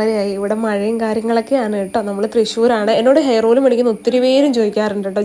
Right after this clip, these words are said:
ജില്ല ഏതാണെന്ന്. തൃശ്ശൂർ ജില്ലയാണ് കേട്ടോ. അപ്പോൾ ഇന്ന് ഹെയർ ഓയിലിന് നല്ലൊരു അടിപൊളി വീഡിയോ ഒക്കെ ആയിട്ടാണ് ഞാൻ വന്നിരിക്കുന്നത്. ഒത്തിരി പേര് എൻ്റെ അടുത്ത് ഇങ്ങനെ കമൻസ് ഇട്ടും മെസ്സേജ് ഇട്ടൊക്കെ ചോദിക്കുന്നുണ്ട് കേട്ടോ,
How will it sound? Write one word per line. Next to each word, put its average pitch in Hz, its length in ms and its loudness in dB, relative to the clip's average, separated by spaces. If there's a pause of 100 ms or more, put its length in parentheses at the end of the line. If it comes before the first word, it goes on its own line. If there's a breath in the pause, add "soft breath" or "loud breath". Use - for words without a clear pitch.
ജില്ല 220 260 -2 (140)
ഏതാണെന്ന്. 208 420 0
തൃശ്ശൂർ 247 360 4 (100)
ജില്ലയാണ് 208 460 -2
കേട്ടോ. 190 180 -6 (440 loud breath)
അപ്പോൾ 392 180 6
ഇന്ന് 427 220 6
ഹെയർ 247 300 8
ഓയിലിന് 285 280 6
നല്ലൊരു 254 260 2
അടിപൊളി 220 380 0
വീഡിയോ 220 280 0
ഒക്കെ 233 140 -4
ആയിട്ടാണ് 220 360 -4
ഞാൻ 208 160 -2
വന്നിരിക്കുന്നത്. 190 580 -6 (480 loud breath)
ഒത്തിരി 466 440 4
പേര് 302 280 8
എൻ്റെ 277 140 4
അടുത്ത് 254 160 -2
ഇങ്ങനെ 277 180 8 (100)
കമൻസ് 233 400 0
ഇട്ടും 233 260 -2
മെസ്സേജ് 226 320 0
ഇട്ടൊക്കെ 233 300 0
ചോദിക്കുന്നുണ്ട് 208 560 0
കേട്ടോ, 196 240 0